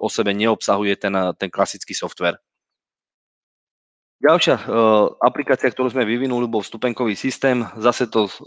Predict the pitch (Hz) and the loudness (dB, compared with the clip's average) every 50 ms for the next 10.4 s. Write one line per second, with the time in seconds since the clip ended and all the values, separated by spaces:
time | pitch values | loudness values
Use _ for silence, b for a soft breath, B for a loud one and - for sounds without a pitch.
0 | - _ - - - 117 - - 127 127 - - 127 - - 120 107 120 123 123 | -20 _ -18 -4 -4 -4 0 2 0 0 0 -2 -10 -4 -2 0 2 2 2 2
1 | 123 131 127 123 120 120 117 - B B B B B B - - 110 120 - - | 2 4 4 6 6 6 4 2 B B B B B B 0 0 0 0 0 -4
2 | 120 113 120 117 117 117 107 113 107 - 127 113 113 107 - - 120 120 - - | -4 -2 0 0 0 0 -2 -2 -2 -2 0 0 0 0 2 2 0 0 0 -2
3 | 120 113 113 110 110 107 107 101 - - _ _ 110 _ _ _ _ _ _ _ | -2 0 2 2 2 2 2 0 -2 -6 _ _ _ _ _ _ _ _ _ _
4 | _ - 147 156 - - - 135 123 117 - 139 127 - - 131 127 120 117 113 | _ -2 -2 0 0 -2 -2 -2 -4 -2 -2 -4 -4 -4 0 0 0 4 4 6
5 | 113 110 110 107 104 101 104 104 113 139 135 127 127 127 120 104 - 123 120 - | 6 6 4 2 0 -4 -8 0 2 4 4 6 6 6 4 4 2 -2 -8 -4
6 | - 131 127 127 120 107 110 117 - - 131 123 104 98 101 - - 120 120 127 | -2 -2 0 2 0 -2 -2 -6 -6 -6 -6 -4 -2 -2 0 2 2 0 2 0
7 | 127 127 131 127 127 B B B B B B B B B _ - 104 104 104 101 | -2 -2 -2 -4 -4 B B B B B B B B B _ -6 -4 -2 0 0
8 | 101 - _ _ _ _ _ _ - 170 160 123 123 139 135 131 143 151 160 160 | -2 -4 _ _ _ _ _ _ 0 2 4 4 4 4 4 4 2 4 4 4
9 | - 156 143 143 135 - 127 131 - 156 139 143 135 - - 143 139 120 - - | 4 2 0 2 0 2 2 2 2 0 -2 -2 -4 -2 -2 -4 -4 -4 -6 -6
10 | 120 - - 143 143 135 - | -4 -4 -4 -4 -4 -6 -8